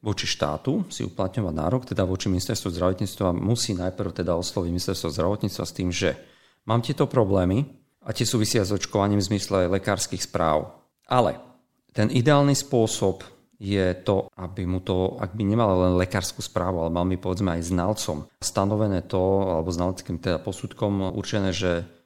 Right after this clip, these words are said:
naozaj je vzťah príčiny a následku, teda, že to poškodenie a tá diagnóza, ktorú má, súvisí priamo s samotným,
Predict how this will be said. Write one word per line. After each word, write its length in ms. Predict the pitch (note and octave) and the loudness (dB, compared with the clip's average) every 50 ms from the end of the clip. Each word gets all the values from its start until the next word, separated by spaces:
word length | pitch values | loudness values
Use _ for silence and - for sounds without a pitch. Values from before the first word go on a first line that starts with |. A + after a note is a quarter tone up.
| _ _ _ _ G2 | _ _ _ _ -2
naozaj 560 | G2 G2 G#2+ G#2+ F#2+ A2+ G#2+ G2 G2 G2+ G2+ G2 - - _ _ _ _ _ | 0 2 2 0 0 2 2 2 2 0 0 -4 -6 -14 _ _ _ _ _
je 400 | - G#2 F#2+ G2 A2 A#2 A#2+ - - - | -8 -4 0 2 4 4 2 0 -2 -4
vzťah 400 | - - - A2+ F#2+ E2 - - - - - _ _ _ _ _ | -6 -2 0 2 2 2 0 -2 -10 -18 -20 _ _ _ _ _
príčiny 480 | G#2+ G#2 G#2 F#2 - - A2 G2+ F#2+ | -4 -2 -2 -2 -2 -2 0 0 0
a 80 | F#2 F2 | 0 0
následku, 480 | F2+ F2 F2+ - - F#2 - - - | 0 0 -2 -2 -4 -6 -6 -8 -12
teda, 400 | - - G2 D#2 F2+ D#2 E2 D#2+ - - | -8 -6 -2 -2 -2 -2 -4 -6 -10 -10
že 160 | F#2+ G2 F2+ | -8 -8 -6
to 160 | - - F2 | -4 -4 -6
poškodenie 960 | - - G#2+ F#2+ - - - A2+ A2 G2+ G#2 F#2 F2+ F2 E2+ E2 D#2+ E2 - - - _ _ _ _ _ _ _ _ | -6 -8 -8 -8 -8 -4 -2 -2 -2 0 0 0 0 0 0 -2 -4 -6 -8 -12 -18 _ _ _ _ _ _ _ _
a 400 | F2+ F2+ F2 E2+ E2 D#2+ - E2+ | -4 -2 0 0 0 -2 -2 -2
tá 120 | - - F2+ | -2 -2 0
diagnóza, 560 | F2 G2+ G2 G2+ G2+ F#2+ G2 F#2+ F2 F#2 F#2 - | 2 2 2 2 2 2 0 0 0 -2 -4 -6
ktorú 400 | - - F2+ E2+ E2+ D#2+ E2 - | -4 -6 -6 -6 -6 -8 -10 -10
má, 400 | F#2+ F2+ F2+ F#2+ F#2+ G2+ G#2 - - - - - _ _ | -10 -4 0 2 2 2 2 0 -6 -16 -20 -20 _ _
súvisí 720 | - - - B2 A2+ A2+ G#2+ G2 - - G#2 F#2+ F#2 F2+ | -12 -2 2 4 4 4 4 4 2 0 0 0 0 -2
priamo 920 | F#2 - - - G2+ G2+ G2 F#2 F#2 F2+ F2+ F2+ F2 E2+ E2+ E2+ - - _ - | -4 -6 -4 0 2 2 4 4 4 4 4 2 2 0 0 -4 -10 -16 _ -14
s 160 | E2+ F#2 F2+ E2+ E2 E2 E2 - - _ _ _ _ _ | -6 -2 0 0 0 0 -4 -10 -18 _ _ _ _ _
samotným, 600 | - E2+ D#2+ E2 D#2+ D#2+ E2 D#2+ D2+ C#2+ D2 D2 | -8 -4 -4 -4 -4 -4 -6 -6 -6 -6 -6 -8